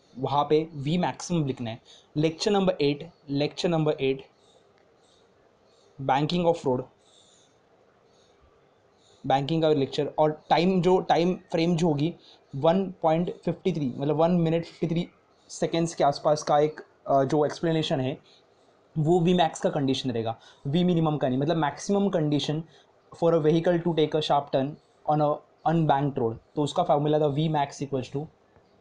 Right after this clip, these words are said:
equals to under root of mu R जी। ये चीज़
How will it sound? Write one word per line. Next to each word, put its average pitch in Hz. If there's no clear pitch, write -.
equals 143
to 143
under 156
root 156
of 143
mu 147
R 127
जी। 117
ये 180
चीज़ 190